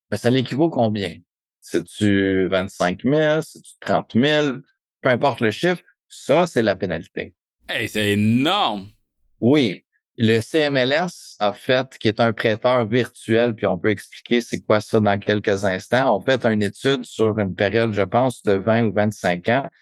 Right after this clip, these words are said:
Speaker 1: puis la moyenne chez eux, c'était un neuf pour un. Fait que si tu payais deux mille dollars en pénalité sur ton variable, le client moyen, s'il aurait pris un fixe, aurait payé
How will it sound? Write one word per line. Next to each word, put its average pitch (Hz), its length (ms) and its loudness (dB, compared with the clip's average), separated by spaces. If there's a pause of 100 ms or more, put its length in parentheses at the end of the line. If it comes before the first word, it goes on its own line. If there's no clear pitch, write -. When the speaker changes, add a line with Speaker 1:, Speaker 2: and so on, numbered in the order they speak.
(160)
Speaker 1:
puis 120 280 0
la 107 200 2
moyenne 131 760 0
chez 123 360 -2 (160)
eux, 139 220 2
c'était 110 320 -4
un 107 240 0
neuf 120 340 -2 (220)
pour 101 280 -2
un. 95 260 -2 (340)
Fait 107 140 -2
que - 40 -16
si 123 140 -8
tu - 160 -14
payais 120 480 0 (560)
deux 123 300 2
mille 135 260 0
dollars 120 480 0
en 107 140 -2
pénalité 120 640 -2
sur - 280 -8
ton 104 280 2
variable, 113 640 0 (220)
le 107 180 2
client 123 400 0
moyen, 120 560 0
s'il 120 320 -2
aurait 101 240 0
pris 120 320 -2
un 104 180 0
fixe, - 460 -4
aurait 98 260 0
payé 107 440 0